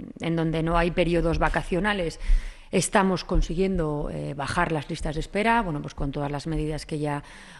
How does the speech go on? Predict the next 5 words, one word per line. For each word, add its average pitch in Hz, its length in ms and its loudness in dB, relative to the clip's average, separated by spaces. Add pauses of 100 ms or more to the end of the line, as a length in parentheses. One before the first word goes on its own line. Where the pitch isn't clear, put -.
anunció 170 540 0
el 151 220 -2
consejero 160 560 -4
de 143 360 -4
Salud. 226 540 4